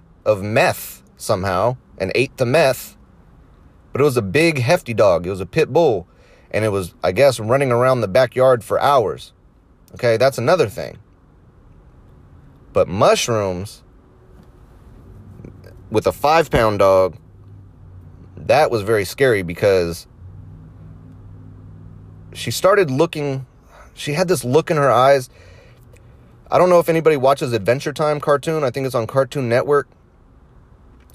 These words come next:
But there's a character named Joshua. And his eyes are all black and white and glazed over. Like, she started to look like that.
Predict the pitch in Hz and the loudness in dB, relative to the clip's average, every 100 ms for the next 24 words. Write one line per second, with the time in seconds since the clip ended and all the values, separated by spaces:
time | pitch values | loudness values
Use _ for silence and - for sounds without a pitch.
0 | - 107 135 107 95 165 151 139 123 98 | -8 0 0 0 0 0 2 0 -2 -2
1 | 110 107 - 82 57 - _ - _ - | -2 -2 -2 -6 -10 -18 _ -20 _ -20
2 | - _ _ _ _ _ _ - 117 104 | -20 _ _ _ _ _ _ -4 -2 0
3 | 139 151 120 117 131 139 139 123 117 135 | 2 2 2 2 4 4 4 2 -2 -2
4 | 127 113 120 123 110 98 110 95 113 117 | -4 -2 -2 -2 -4 -2 -2 0 0 0
5 | 92 78 - 127 - 165 165 135 117 123 | 0 -4 -6 -10 -2 0 0 -2 0 -2
6 | 104 85 80 78 101 85 - | -2 -4 -6 -6 -4 -4 -10